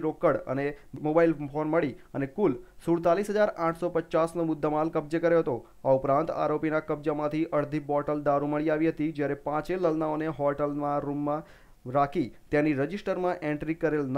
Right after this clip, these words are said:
હોય આરોપી સામે પ્રોહિબિશનનો ભંગ અને પોલીસ કમિશનરના જાહેરનામાના ભંગના બે અલગ અલગ ગુનાઓ પણ નોંધવામાં આવ્યા હતા. બ્યુરો રિપોર્ટ, ન્યૂઝ ઓનલાઇન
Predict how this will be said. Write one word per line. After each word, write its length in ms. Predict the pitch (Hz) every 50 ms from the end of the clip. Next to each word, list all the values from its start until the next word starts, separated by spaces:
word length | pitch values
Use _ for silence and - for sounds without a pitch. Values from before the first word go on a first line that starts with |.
| 160 160 151
હોય 180 | 160 147 117 - - - - - - 151
આરોપી 320 | 165 185 208 202 233 220
સામે 300 | 196 - 185 180 165 131 110 110 - -
પ્રોહિબિશનનો 720 | 156 165 202 202 196 180 - 196 185 185 180 175 165 170 165 127
ભંગ 240 | 147 165 139 110 104 - - -
અને 160 | 135 135 139 139 -
પોલીસ 320 | 160 165 180 202 214 - -
કમિશનરના 480 | 180 175 180 180 180 180 175 170 175 175 - 160
જાહેરનામાના 580 | 151 151 151 151 160 156 156 160 160 160 151 127 123
ભંગના 320 | 143 143 151 147 143 147 147 135 139
બે 80 | 139 147 - - - 135
અલગ 220 | 147 147 143 147
અલગ 180 | 143 147 139 131 135
ગુનાઓ 240 | 135 139 135 135 131
પણ 240 | 131 156 135 113 - - 127 143
નોંધવામાં 420 | 151 143 143 139 139 139 143 -
આવ્યા 280 | - 123 117 117 110 110
હતા. 140 | 107 107 92 - _ - - - _ - _ _ _ _ -
બ્યુરો 240 | 117 123 123 127 131
રિપોર્ટ, 320 | 135 147 175 180 180 180 - - - -
ન્યૂઝ 240 | 135 147 156 147 156 147
ઓનલાઇન 300 | 139 139 135 131 135 135